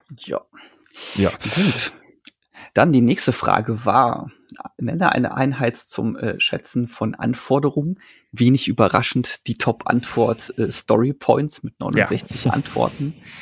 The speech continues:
Speaker 1: Äh, schon sehr weit abgeschlagen danach Tage mit neun Antworten und, äh, auf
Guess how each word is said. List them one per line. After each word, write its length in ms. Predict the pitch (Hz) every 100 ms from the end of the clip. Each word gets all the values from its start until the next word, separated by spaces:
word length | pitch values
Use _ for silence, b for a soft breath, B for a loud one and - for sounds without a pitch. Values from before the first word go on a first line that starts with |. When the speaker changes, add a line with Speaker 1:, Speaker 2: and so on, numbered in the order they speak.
| B B B B _ _
Speaker 1:
Äh, 180 | 135 117
schon 280 | - 135 127
sehr 300 | 120 98 131
weit 160 | 120 -
abgeschlagen 500 | - - - 113 113
danach 380 | 113 95 113 -
Tage 480 | - - 120 123 117
mit 300 | 113 - -
neun 220 | 110 156
Antworten 600 | - 123 - 117 120 131 -
und, 440 | - - - - -
äh, 260 | 104 101
auf 240 | - -